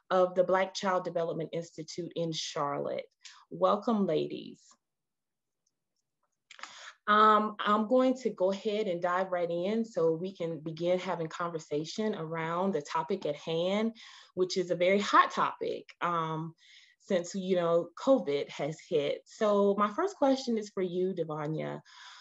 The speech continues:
Um, we know the inequities in the child,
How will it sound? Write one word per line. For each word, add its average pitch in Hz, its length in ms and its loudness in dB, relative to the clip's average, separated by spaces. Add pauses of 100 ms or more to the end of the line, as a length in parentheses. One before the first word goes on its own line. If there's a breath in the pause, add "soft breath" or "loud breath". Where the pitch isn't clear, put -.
(140)
Um, 180 400 4
we 285 260 6
know 240 420 6
the 196 160 2
inequities 175 840 -4
in 175 220 0
the 160 280 2
child, 170 580 0